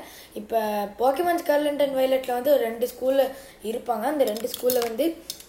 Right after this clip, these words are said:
like, நம்ம ஒரு, ஒரு league போயிருக்கு, அதாவது ஏதோ ஒரு வில்லன் அந்த மாதிரி இருக்கிறது. ஆனா அது நிஜமா இல்ல தான், ம், தோணுது. முன்னாடி அது ரெண்டு மாசத்துக்கு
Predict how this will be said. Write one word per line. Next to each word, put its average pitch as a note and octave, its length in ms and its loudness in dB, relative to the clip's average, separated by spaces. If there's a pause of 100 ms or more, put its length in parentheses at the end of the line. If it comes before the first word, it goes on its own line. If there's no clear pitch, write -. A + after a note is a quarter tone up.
(100)
like, G#3 200 -6
நம்ம G#3 280 -6
ஒரு, F#3+ 560 -2 (300)
ஒரு F#3+ 100 -10
league E4 320 4
போயிருக்கு, C#4 260 2
அதாவது A3 680 2 (280)
ஏதோ G#3 160 0
ஒரு A#3 140 2
வில்லன் A3+ 480 -4
அந்த A3 260 -2
மாதிரி G#3+ 320 -4
இருக்கிறது. G#3 560 -6
ஆனா B3+ 280 0
அது B3+ 80 -4
நிஜமா C#4 480 2
இல்ல C4+ 140 2
தான், C4 300 -2 (400)
ம், G#3 100 -10 (140)
தோணுது. A3 440 -4 (120)
முன்னாடி B3+ 360 2
அது G#3+ 180 -2
ரெண்டு G3+ 240 -6
மாசத்துக்கு A#3+ 320 -6